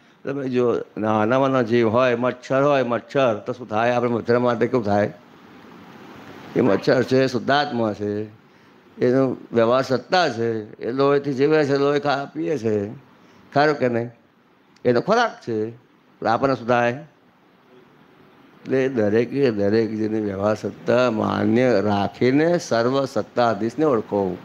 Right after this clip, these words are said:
શું કહે છે? બધાને વ્યવહાર સત્તા માન્ય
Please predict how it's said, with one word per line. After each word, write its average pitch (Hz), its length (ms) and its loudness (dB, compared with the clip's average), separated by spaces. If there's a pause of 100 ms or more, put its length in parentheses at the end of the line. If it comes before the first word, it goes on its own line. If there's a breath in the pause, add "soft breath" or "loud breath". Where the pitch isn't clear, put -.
(480 loud breath)
શું 110 120 2
કહે 113 140 2
છે? 135 360 2 (460 loud breath)
બધાને 117 640 2
વ્યવહાર 113 440 2
સત્તા 120 640 0
માન્ય 107 640 -2